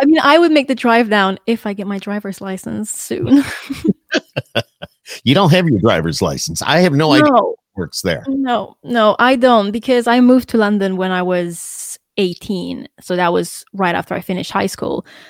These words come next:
Speaker 1: And you just don't really need a car. If you live in London, having a car is, like, the worst decision possible. Like, in London, you just get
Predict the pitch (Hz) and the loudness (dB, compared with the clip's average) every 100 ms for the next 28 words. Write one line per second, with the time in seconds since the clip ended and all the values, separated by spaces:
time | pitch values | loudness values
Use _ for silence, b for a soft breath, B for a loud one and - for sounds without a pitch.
0 | b b b b - 208 202 202 202 190 | b b b b -2 0 2 2 0 -2
1 | - _ _ _ _ 220 233 269 247 247 | -10 _ _ _ _ -8 -6 -4 0 2
2 | 247 233 220 208 190 - 170 160 196 - | 2 2 2 2 0 -4 -6 -6 -4 0
3 | 233 226 220 202 196 - - 185 190 175 | 2 4 2 2 0 -4 -4 -4 -2 -4
4 | - 180 185 196 175 190 185 175 185 175 | -4 -4 -2 -6 -4 0 0 0 0 0
5 | - - - 170 175 - 175 180 185 190 | -4 -10 -8 -8 -8 -10 -10 -6 -2 0
6 | 190 180 - 220 220 214 214 180 175 175 | 0 -2 -2 2 4 4 2 0 -4 -8
7 | - _ - 185 180 170 - | -10 _ -8 -6 -6 -6 -8